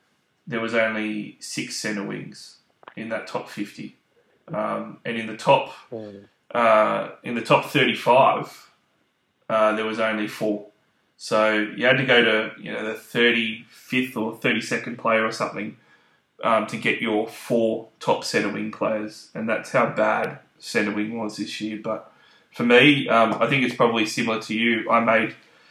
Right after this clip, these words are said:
Speaker 1: well, it's probably similar to a lot of people, made a lot of mistakes in centre wing. I never managed to get the guys at the right time when they were scoring.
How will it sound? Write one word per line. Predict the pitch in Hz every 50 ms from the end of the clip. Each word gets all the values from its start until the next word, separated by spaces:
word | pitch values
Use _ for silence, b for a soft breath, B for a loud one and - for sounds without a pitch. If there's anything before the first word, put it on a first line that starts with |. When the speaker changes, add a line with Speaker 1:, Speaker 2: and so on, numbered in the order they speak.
| b b b b b b b _ - - -
Speaker 1:
well, | - 123 139
it's | 156 - -
probably | - 135 123 117
similar | - - 117 113 107
to | - 117
a | 107
lot | 110 113 120
of | 123 -
people, | 117 107 - 113 107 110 - - -
made | 113 123 123 120
a | 120
lot | 120 120 120
of | 117 113
mistakes | - - - 113 110 107 107 -
in | 120 117
centre | - - 117 113 110 110
wing. | 113 113 113 113 113 117 - -
I | - - 110
never | 117 120 120 120 120
managed | 117 113 117 113 113 113 - -
to | - 113
get | - 117 113 107 - - - _
the | - 113
guys | 110 107 117 110 110 113 113 110 107 107 - - - - - - _ _ _ _ _ _ _ _ _ -
at | 123 107
the | 117 120
right | 120 120 120 113 113 -
time | - - 117 113 117 117 120 123 123 - - _ _ - -
when | 117 110 110
they | 117 110
were | 110 117 117 120 117
scoring. | 113 - - 120 120 120 120 120 120 120 120 123